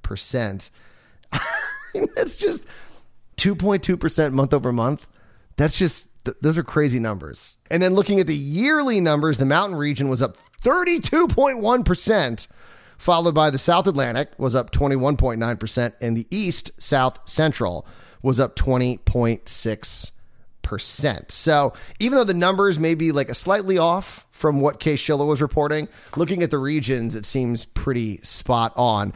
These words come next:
We all know what's happening in the South with housing. Every report that comes out, the South is just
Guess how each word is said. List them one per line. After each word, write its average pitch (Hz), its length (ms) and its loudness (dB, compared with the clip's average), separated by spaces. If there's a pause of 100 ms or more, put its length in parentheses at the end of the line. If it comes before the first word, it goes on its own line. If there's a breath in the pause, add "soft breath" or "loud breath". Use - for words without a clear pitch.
(220 loud breath)
We 147 140 2
all 165 160 4
know 170 120 2
what's 156 140 2
happening 139 320 2
in 131 60 -2
the 120 60 -2
South 117 500 0
with 127 140 -2
housing. 120 520 0 (360 loud breath)
Every 170 240 2
report 170 360 2
that 147 80 0
comes 139 240 0
out, 131 180 2
the 123 80 -6
South 135 400 0
is 127 80 -4
just 113 240 -8